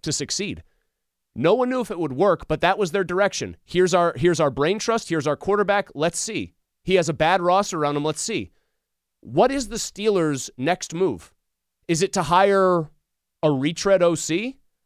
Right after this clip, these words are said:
I mean, at this point, you know how sad this is? I saw Tone Diggs make a joke about this. They're gonna assemble a team of coaching Mikes.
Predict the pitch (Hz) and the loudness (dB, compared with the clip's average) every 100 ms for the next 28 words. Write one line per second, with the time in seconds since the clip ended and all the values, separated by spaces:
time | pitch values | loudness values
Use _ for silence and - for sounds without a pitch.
0 | - 214 233 185 202 311 - 190 247 196 | -2 4 4 2 -2 -4 -2 -2 0 0
1 | 240 190 208 220 220 233 247 262 - - | -2 -2 0 0 -2 -4 -4 -4 -8 -12
2 | _ _ _ _ 196 214 277 269 - 254 | _ _ _ _ 0 2 2 2 2 0
3 | 240 165 214 185 175 175 156 120 175 294 | 0 4 2 4 -2 0 -2 2 2 2
4 | 151 127 110 117 101 - - _ _ - | 0 0 -2 -6 -6 -6 -10 _ _ 0
5 | 180 185 220 180 - 196 196 175 151 - | 2 2 2 -2 -2 -2 0 -2 -4 -6
6 | 202 196 160 - 190 190 180 160 123 104 | -4 -2 -4 -2 -2 0 -2 0 -2 -2
7 | - | -10